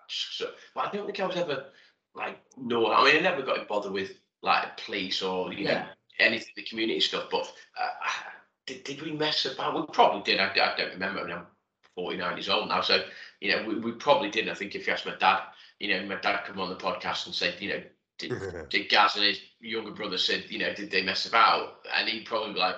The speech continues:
Speaker 1: "Fucking hell, yes." <laughs> You know, but I just don't re-, don't necessarily remember it.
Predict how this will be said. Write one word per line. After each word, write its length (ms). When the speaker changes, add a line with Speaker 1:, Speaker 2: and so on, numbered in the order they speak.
Speaker 1:
"Fucking 280
hell, 280
yes." 460
<laughs> 0
You 240
know, 60
but 220
I 120
just 160
don't 180
re-, 200
don't 180
necessarily 420
remember 500
it. 180